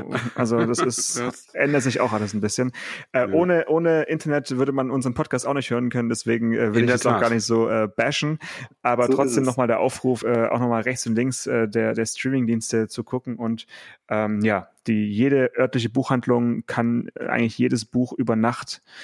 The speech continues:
Speaker 1: äh, bekommen und, ähm, ja, man muss es nicht bei irgendwelchen Riesen bestellen.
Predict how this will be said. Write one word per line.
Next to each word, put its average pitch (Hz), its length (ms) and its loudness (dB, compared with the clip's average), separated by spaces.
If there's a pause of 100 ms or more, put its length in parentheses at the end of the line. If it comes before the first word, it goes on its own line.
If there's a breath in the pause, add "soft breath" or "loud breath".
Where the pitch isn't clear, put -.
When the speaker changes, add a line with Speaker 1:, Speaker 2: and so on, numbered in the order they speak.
(220 loud breath)
Speaker 1:
äh, 113 440 0
bekommen 120 600 0
und, 113 360 0
ähm, 107 320 0
ja, 101 180 -2
man 113 180 0
muss 120 180 2
es 117 120 -6
nicht 120 220 -2
bei 110 100 2
irgendwelchen 104 460 -2
Riesen 117 500 0
bestellen. 104 540 0